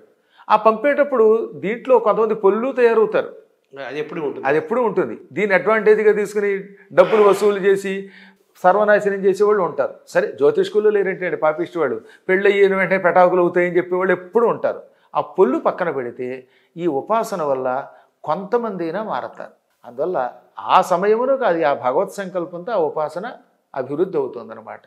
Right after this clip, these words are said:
Speaker 2: అంటే ఈ ప్రత్యంగిర ఒకటి, ఈ దశమహా విద్యలు కూడా బాగా ప్రాచుర్యంలోకి వస్తున్నాయి.
Speaker 1: వస్తాయి.
Speaker 2: అది జరుగుతోంది, వారాహి మాత జరుగుతోంది కదా. ఇదంతా కాలంలో జరిగే ఒక ప్రయాణం అంటారా?
Speaker 1: అంతే, కాలంలోట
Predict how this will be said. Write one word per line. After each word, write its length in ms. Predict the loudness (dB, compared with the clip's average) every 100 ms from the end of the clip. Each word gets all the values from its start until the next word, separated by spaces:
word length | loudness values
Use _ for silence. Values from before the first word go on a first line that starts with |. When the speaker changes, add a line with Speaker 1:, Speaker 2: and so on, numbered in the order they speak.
| _
Speaker 2:
అంటే 120 | -10 -8
ఈ 40 |
ప్రత్యంగిర 540 | -8 -8 -6 -4 -2
ఒకటి, 320 | -2 -2 -6 -8
ఈ 240 | -12 -10
దశమహా 400 | -10 -8 -10 -8
విద్యలు 360 | -8 -8 -10 -8
కూడా 220 | -6 -6
బాగా 280 | -6 -6 -8
ప్రాచుర్యంలోకి 640 | -6 -6 -6 -8 -8 -10
వస్తున్నాయి. 420 | -12 -16 -16 -16 -18 _ -20
Speaker 1:
వస్తాయి. 340 | -20 -10 -8
Speaker 2:
అది 80 | -4
జరుగుతోంది, 560 | -4 -6 -6 -8 -8 -6
వారాహి 440 | -4 0 -2 -2
మాత 200 | -6 -6
జరుగుతోంది 560 | -6 -6 -8 -8 -14 -16
కదా. 180 | -18 -20 _ _ -8
ఇదంతా 260 | -6 -4 -2
కాలంలో 480 | 0 4 4 4
జరిగే 600 | 4 2 2 0 0 -4 -4
ఒక 60 | -6 -6 -10
ప్రయాణం 280 | -6 -6 -6
అంటారా? 160 | -8 -4
Speaker 1:
అంతే, 140 | -2
కాలంలోట 640 | 0 4 6 6 4 4